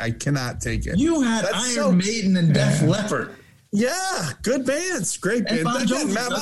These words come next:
Speaker 2: Come
Speaker 1: person.
Speaker 2: on.
Speaker 1: I
Speaker 2: Come
Speaker 1: can't
Speaker 2: on.
Speaker 1: believe you're dissing on Bon Jovi. All right, let's move on.
Speaker 2: All right.
Speaker 1: Let's get out of here. Uh, my cliche, I had one earlier, but the cliche this week is we gave it a hundred and ten percent tonight.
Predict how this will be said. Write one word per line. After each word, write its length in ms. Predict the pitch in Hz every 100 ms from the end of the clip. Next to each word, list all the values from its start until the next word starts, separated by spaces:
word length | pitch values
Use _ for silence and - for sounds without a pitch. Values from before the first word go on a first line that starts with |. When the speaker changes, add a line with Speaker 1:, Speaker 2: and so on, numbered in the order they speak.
| 269
Speaker 2:
Come 80 |
Speaker 1:
person. 260 | 240 - 120
Speaker 2:
on. 240 | - - - - - _ _ - - -
Speaker 1:
I 40 | -
Speaker 2:
Come 40 |
Speaker 1:
can't 120 | -
Speaker 2:
on. 40 | 349
Speaker 1:
believe 140 | 339
you're 120 | 330 208
dissing 460 | 139 226 - 214
on 100 | 139
Bon 200 | 131 123
Jovi. 440 | 120 151 202 - - _ -
All 80 |
right, 200 | 202 180
let's 180 | 151 202
move 180 | 233 214
on. 280 | 180 127 120 - - -
Speaker 2:
All 60 | 110
right. 100 | 104
Speaker 1:
Let's 140 | 170
get 140 | 196 180
out 180 | 165
of 40 | 147
here. 240 | 151 143 -
Uh, 320 | 185 180 170
my 140 | 175 185
cliche, 600 | 180 208 - 240 240 220
I 140 | 180 254
had 160 | 226
one 120 | 214 190
earlier, 320 | 208 170 151
but 180 | 151 -
the 100 | 156
cliche 640 | 190 190 - 202 208 208
this 200 | 185 175
week 240 | 196 185 151
is 340 | 170 131 - - - - _ -
we 160 | 151
gave 300 | 131 156 208
it 60 | 208
a 60 | 180
hundred 320 | 185 185 175
and 140 | 160
ten 240 | 143 175 165
percent 400 | 156 - 131 117
tonight. 340 | 123 110 110